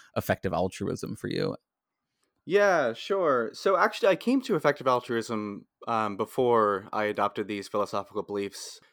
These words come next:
Speaker 2: This was when I was an undergrad. I was a conservative eval-, evangelical Christian at a Baptist college.
Speaker 1: Mm.
Speaker 2: Yeah, and so in my second year there, like any budding E A, I came across the work of, uh, Peter Singer
Speaker 1: Mm-hmm.
Speaker 2: and
Speaker 1: Standard.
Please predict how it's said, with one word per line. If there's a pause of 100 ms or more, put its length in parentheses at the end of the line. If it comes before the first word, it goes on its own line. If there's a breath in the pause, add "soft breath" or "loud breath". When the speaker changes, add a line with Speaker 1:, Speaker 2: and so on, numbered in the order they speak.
(120)
Speaker 2:
This
was
when
I
was
an
undergrad.
I
was
a
conservative
eval-,
evangelical
Christian
at
a
Baptist
college. (180 loud breath)
Speaker 1:
Mm.
Speaker 2:
Yeah,
and
so
in
my
second
year
there,
like (480 loud breath)
any (160)
budding
E
A,
I
came
across
the
work
of, (260)
uh, (100)
Peter
Singer (300)
Speaker 1:
Mm-hmm. (260)
Speaker 2:
and
Speaker 1:
Standard.